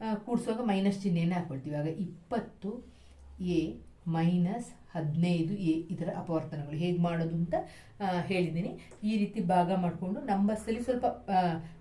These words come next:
trial and error method, ಒಂದೇ ಸಲ ಮಾಡಿದಾಗ ಸಿಗಲ್ಲ, ಎರಡು ಮೂರು ಸಲ ಸೇರಿಸಿ ಸೇರಿಸಿ ಮಾಡ್ಬೇಕು ಮಕ್ಕಳೇ. ಈಗ ನಾವೇನ್ ಮಾಡ್ತೀವಿ? ಇಪ್ಪತ್ತೈದು ಎ ಸ್ಕ್ವಯರ್ ಮೈನಸ್, ಈ ಪ್ಲೇಸಲ್ಲಿ ಏನ್ ಬರಿಬೇಕು?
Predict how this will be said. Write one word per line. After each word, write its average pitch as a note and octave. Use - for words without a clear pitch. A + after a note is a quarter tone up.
trial A3
and A#3
error G3
method, D#3
ಒಂದೇ F3+
ಸಲ A#3
ಮಾಡಿದಾಗ G3+
ಸಿಗಲ್ಲ, F#3+
ಎರಡು A#3+
ಮೂರು C#4
ಸಲ C4+
ಸೇರಿಸಿ B3
ಸೇರಿಸಿ G#3+
ಮಾಡ್ಬೇಕು D#3+
ಮಕ್ಕಳೇ. C3
ಈಗ A3
ನಾವೇನ್ F#3+
ಮಾಡ್ತೀವಿ? F#3
ಇಪ್ಪತ್ತೈದು F#3+
ಎ E3
ಸ್ಕ್ವಯರ್ D#3+
ಮೈನಸ್, F3
ಈ G3+
ಪ್ಲೇಸಲ್ಲಿ E3
ಏನ್ D#3+
ಬರಿಬೇಕು? D#3+